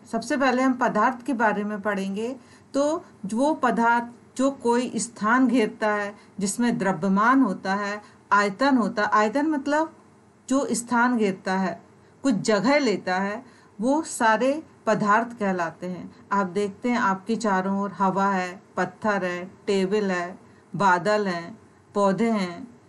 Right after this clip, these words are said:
स-, कितने सारे पदार्थ आपको दिखाई देते हैं। आप उनको जीवित और अजीवित में भी बांट सकते हैं। तो पदार्थ क्या हैं? पदार्थ के बारे में पढ़ेंगे, उनके भौतिक गुण।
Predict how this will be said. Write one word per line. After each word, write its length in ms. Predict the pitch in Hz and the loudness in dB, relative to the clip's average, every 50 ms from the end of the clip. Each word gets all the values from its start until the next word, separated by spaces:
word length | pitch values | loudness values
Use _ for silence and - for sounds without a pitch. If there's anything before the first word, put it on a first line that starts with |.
| _ - | _ -8
स-, 120 | - 277 | -2 -2
कितने 440 | 233 240 240 269 254 - 294 320 339 | 0 0 0 -2 -2 0 0 0 2
सारे 300 | 330 311 269 226 254 269 | 2 2 2 4 2 2
पदार्थ 520 | 262 262 247 196 220 226 226 226 226 214 | 0 0 0 2 2 2 2 2 2 0
आपको 360 | 208 208 208 - - 226 220 | 0 0 0 -2 -6 -6 -6
दिखाई 440 | 214 196 185 202 196 214 202 196 220 | -4 -2 -2 -2 0 0 0 2 2
देते 320 | 190 196 196 190 190 - 202 | 0 0 -2 -2 -4 -6 -8
हैं। 380 | 208 202 214 226 240 - - - - | -8 -8 -10 -12 -12 -14 -16 -8 -2
आप 240 | 208 208 220 220 208 | 0 0 0 0 0
उनको 500 | 226 220 220 214 - 240 247 247 262 254 - - - - - - - - - - - - - - _ _ _ - - - - _ _ - - - - - | -2 -2 -2 -2 -2 -2 -4 -4 -4 -8 -14 -18 -20 -20 -20 -20 -20 -20 -20 -20 -20 -20 -20 -20 _ _ _ -20 -20 -20 -20 _ _ -20 -20 -16 -10 -8
जीवित 500 | 185 156 160 226 240 247 247 311 302 - | -6 -2 0 2 2 4 2 0 0 0
और 140 | - 233 240 | 0 0 0
अजीवित 560 | 233 - 202 196 180 196 208 202 220 214 - | 0 0 0 0 0 0 0 0 -2 -2 -2
में 160 | 208 190 185 180 | -2 -2 -2 0
भी 120 | 185 180 | -2 -2
बांट 300 | 156 175 175 202 247 262 - - - - - - | -2 -2 -2 -2 -2 -4 -8 -12 -20 -16 -12 -10
सकते 300 | 170 156 - - - 175 | -10 -10 -10 -12 -10 -8
हैं। 300 | 180 175 160 156 165 - - - - - - - - - - - | -8 -8 -8 -10 -14 -18 -20 -20 -20 -20 -20 -20 -20 -20 -10 -4
तो 220 | 269 277 294 302 330 | -2 0 0 0 -2
पदार्थ 720 | 330 - - 214 185 208 226 233 262 277 - - - - | -2 0 0 0 2 2 2 2 2 2 0 -6 -8 -2
क्या 180 | - 277 277 277 | 0 2 2 2
हैं? 300 | 285 277 285 320 330 - - - - - - - | 2 0 -2 -4 -8 -12 -16 -20 -20 -12 -4 -2
पदार्थ 640 | 240 226 - 220 220 233 254 277 277 - - - - | -2 0 0 2 2 2 2 2 0 -6 -16 -8 -4
के 120 | 262 262 | -2 0
बारे 280 | 208 220 202 202 196 226 | 2 2 2 2 2 0
में 180 | 233 240 240 240 | 0 0 0 0
पढ़ेंगे, 400 | 226 220 208 220 220 220 262 262 | 0 0 0 0 -2 -2 0 0
उनके 300 | 233 220 214 - 240 226 | 0 -2 -2 -2 -4 -2
भौतिक 520 | 180 196 196 190 190 - 247 240 233 - | -2 0 0 0 -2 -2 -4 -4 -4 -4
गुण। 200 | - 240 247 | -2 -2 -2